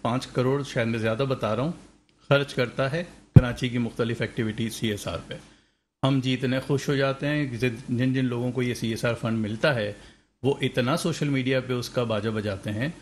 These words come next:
कि ऐसे लगता है कि electric से ज़्यादा sincere इस कौम में कोई और इदारा है ही नहीं इस कौम के पास। इसी इदारे के एक बहुत ही बड़े, अ, अ, ओहदे पे एक साहब ने मेरे सामने, मैं उनके office में ही बैठा था,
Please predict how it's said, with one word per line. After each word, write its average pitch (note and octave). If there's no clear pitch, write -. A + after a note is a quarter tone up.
कि A#2+
ऐसे B2
लगता C3
है D3
कि B2+
electric B2
से C3
ज़्यादा A2+
sincere B2
इस B2
कौम A#2+
में C3+
कोई B2+
और A2+
इदारा A#2
है A2
ही A#2
नहीं G#2+
इस F2+
कौम F2+
के -
पास। -
इसी F3+
इदारे C3+
के C#3
एक G#2
बहुत C3+
ही C#3+
बड़े, C3
अ, A#2+
अ, A#2
ओहदे A2+
पे G#2+
एक G#2+
साहब A#2+
ने B2+
मेरे A2+
सामने, C3
मैं G#2+
उनके B2+
office B2
में D3
ही C#3
बैठा A2+
था, A#2+